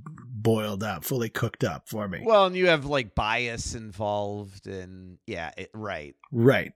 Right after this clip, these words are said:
Speaker 1: exactly. But the, but for me, the question is, like, it's the selfish thing to do, right? Like, he did it for himself. He was in a place where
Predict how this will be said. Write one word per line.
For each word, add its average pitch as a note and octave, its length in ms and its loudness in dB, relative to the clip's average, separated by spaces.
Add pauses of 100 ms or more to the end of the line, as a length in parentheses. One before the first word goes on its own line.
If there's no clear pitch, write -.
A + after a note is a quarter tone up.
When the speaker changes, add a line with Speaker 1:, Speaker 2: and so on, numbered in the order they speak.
Speaker 1:
exactly. G#2 680 -2 (1300)
But D#3+ 180 10
the, D#3+ 180 6
but D#3+ 360 6
for D#3+ 180 10
me, G#3 320 12
the F#3 100 10
question - 480 4
is, A#2+ 340 4
like, A2 380 2 (440)
it's - 340 0
the A#2 440 0
selfish - 800 -2
thing G2 220 -4
to G2+ 100 -6
do, E2+ 300 -4
right? D#3+ 360 0
Like, A2 300 -2
he A2+ 500 -2
did A2+ 220 2
it A#2+ 160 0
for A2+ 340 0
himself. G#2 720 -4
He A#2 80 -2
was A2+ 160 0
in C#3 100 6
a C3 60 2
place C3+ 440 2
where A#2+ 360 2